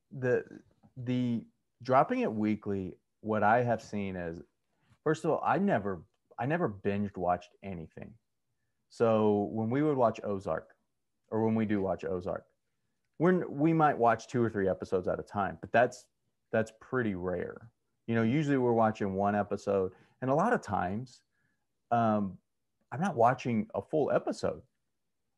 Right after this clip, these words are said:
or I might, I might be able to watch twenty minutes here, thirty minutes here. You know, it was really with, with a show like The Mandalorian is really the show that I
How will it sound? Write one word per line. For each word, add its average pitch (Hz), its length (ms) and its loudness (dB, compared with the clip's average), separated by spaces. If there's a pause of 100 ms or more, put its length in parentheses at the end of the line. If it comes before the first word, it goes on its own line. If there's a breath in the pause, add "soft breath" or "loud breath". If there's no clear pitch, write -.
or 135 260 2
I 131 60 4
might, 139 320 2
I 127 60 2
might 135 240 2
be 147 80 4
able 143 180 4
to 123 40 2
watch 120 440 4 (520)
twenty 143 240 -2
minutes 123 260 -2
here, 107 460 -2
thirty 113 200 2
minutes 110 300 -2
here. 101 400 -4
You 107 100 -2
know, 107 240 2 (400 soft breath)
it 156 140 4
was 160 240 4
really 135 440 2
with, 110 400 -2 (840)
with 135 300 4
a 190 60 4
show 110 340 4
like 98 300 2
The 95 60 -2
Mandalorian 90 800 -4 (1000)
is 113 220 2
really 131 380 2
the 127 180 0
show 107 520 2
that 92 360 0 (220)
I 104 480 0